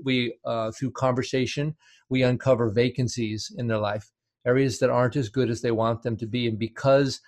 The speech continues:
I've earned the right to speak into their hearts, because we've, we're starting to have some wins on the board physically,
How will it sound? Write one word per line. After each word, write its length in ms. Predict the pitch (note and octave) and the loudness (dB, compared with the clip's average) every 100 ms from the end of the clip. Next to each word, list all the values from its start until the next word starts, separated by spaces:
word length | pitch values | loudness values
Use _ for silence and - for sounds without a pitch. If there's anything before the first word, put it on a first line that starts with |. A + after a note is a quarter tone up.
| - | -4
I've 180 | B2+ B2 | 0 2
earned 200 | B2+ B2+ | 2 2
the 60 | A#2 | 4
right 240 | A#2 B2 | 4 2
to 80 | - | -4
speak 480 | - - C#3 C3+ - | -12 -4 -2 -2 -4
into 180 | A#2 A2+ | -6 -4
their 160 | A2+ G#2+ | -4 0
hearts, 480 | E3 E3 B2+ - - | 2 2 0 -8 -14
because 600 | A2+ - A#2+ A#2+ A2+ - _ - | -14 0 0 2 -2 -10 _ -10
we've, 340 | B2 B2 A2+ - | -2 -2 -4 -10
we're 140 | C#3 A#2+ | -6 -6
starting 460 | - - B2 B2 A2+ | -6 2 2 2 -2
to 60 | G#2 | -2
have 300 | A#2 A#2 - | 0 -2 -2
some 140 | A#2 | -2
wins 300 | A2+ C#3+ B2 | 0 0 2
on 160 | A2 A2 | 0 0
the 80 | G#2 | 0
board 320 | A2 A2 A2 | 0 0 -2
physically, 720 | - A#2+ A#2 B2 A2 G#2 | -2 -2 -2 -4 -2 -4